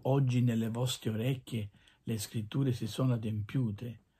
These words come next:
ci coinvolge e ci conduce su un percorso impegnativo.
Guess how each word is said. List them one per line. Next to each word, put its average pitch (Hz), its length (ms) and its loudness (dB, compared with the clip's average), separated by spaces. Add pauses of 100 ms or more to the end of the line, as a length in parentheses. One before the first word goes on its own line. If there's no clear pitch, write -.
(1080)
ci - 180 4
coinvolge 147 680 6
e 127 60 2
ci 127 160 2
conduce 135 580 4
su 135 180 2
un 147 140 8
percorso 143 680 0
impegnativo. 147 1040 0